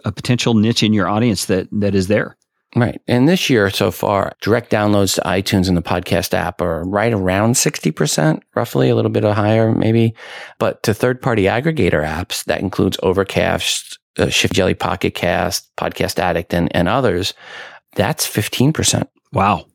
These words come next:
Speaker 2: It's growing. Y-, you know, it used to be, like, five, and now it's up to fifteen this year.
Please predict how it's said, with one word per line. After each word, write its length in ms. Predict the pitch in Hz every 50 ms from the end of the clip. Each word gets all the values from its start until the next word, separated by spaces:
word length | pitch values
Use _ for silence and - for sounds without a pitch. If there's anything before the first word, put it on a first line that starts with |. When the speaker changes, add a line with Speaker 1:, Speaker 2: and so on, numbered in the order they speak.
| - -
Speaker 2:
It's 180 | 95 95 -
growing. 500 | - - 202 - 123 113 82 - - - - -
Y-, 140 | - 76
you 80 | - -
know, 160 | 87 85 -
it 120 | - - 90
used 160 | 101 107 -
to 60 | -
be, 80 | - 92
like, 160 | 87 - -
five, 380 | - 98 95 104 104 - - -
and 80 | -
now 160 | 90 92 92 92
it's 100 | - -
up 120 | 90 -
to 80 | - -
fifteen 420 | - 87 82 - - 104 110 98
this 180 | 82 85 - -
year. 140 | - -